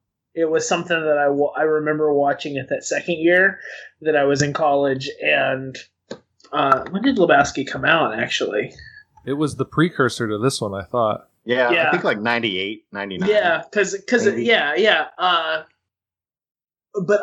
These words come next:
Speaker 1: I didn't, I hadn't watched that, uh, before, before being in college, and this was definitely something that was, like, concurrent, concurrent with that. So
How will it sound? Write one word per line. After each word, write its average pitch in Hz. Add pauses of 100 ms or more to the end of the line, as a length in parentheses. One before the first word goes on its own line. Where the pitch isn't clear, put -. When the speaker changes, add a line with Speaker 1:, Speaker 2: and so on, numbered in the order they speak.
Speaker 1:
I 185
didn't, 196
I 175
hadn't 185
watched 151
that, 135 (560)
uh, 135
before, 139 (100)
before 156
being 151
in 160
college, 185
and 160
this 175
was 156
definitely 143
something 143
that 120
was, 127
like, 123 (520)
concurrent, 147 (260)
concurrent 147
with 135
that. 117
So 147